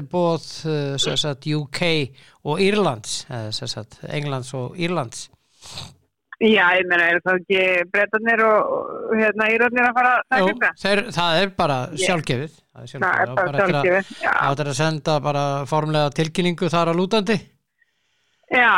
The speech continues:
Speaker 2: bara svona staðfesta formlega, sko.
Speaker 1: Já.
Speaker 2: Já, ég meina, það er bara geggjað. Það er bara
Speaker 1: Já.
Speaker 2: geggjað.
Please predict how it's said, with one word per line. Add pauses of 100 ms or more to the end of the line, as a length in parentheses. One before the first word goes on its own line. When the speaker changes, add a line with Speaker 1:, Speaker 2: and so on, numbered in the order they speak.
Speaker 2:
bara
svona
staðfesta
formlega,
sko.
Speaker 1:
Já.
Speaker 2:
Já, (120)
ég
meina,
það
er
bara
geggjað.
Það
er
bara
Speaker 1:
Já.
Speaker 2:
geggjað.